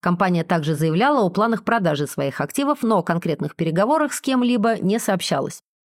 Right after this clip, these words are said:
«Балтика» и Danone Россия не первые компании с зарубежными собственниками, которые были переданы во временное управление государства.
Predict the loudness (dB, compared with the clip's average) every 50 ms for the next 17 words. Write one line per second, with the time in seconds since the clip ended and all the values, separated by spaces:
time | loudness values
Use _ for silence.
0 | _ _ 0 2 2 2 2 2 -2 -2 0 -2 -2 0 0 0 2 2 2 2
1 | 2 2 2 0 0 0 0 0 2 4 4 2 2 2 2 2 2 2 2 0
2 | 0 0 0 0 2 2 2 2 2 2 2 2 2 2 2 4 2 2 2 2
3 | 2 2 2 2 0 0 -2 -2 -4 -4 -4 -4 -2 -4 -4 -4 -2 -2 -2 0
4 | 0 2 2 2 2 2 2 2 2 2 2 2 2 2 2 0 0 0 2 2
5 | 2 2 2 2 2 2 2 0 0 0 0 2 2 2 2 0 0 0 -2 -2
6 | -2 0 2 2 2 0 0 -4 -6 -8 -8 -8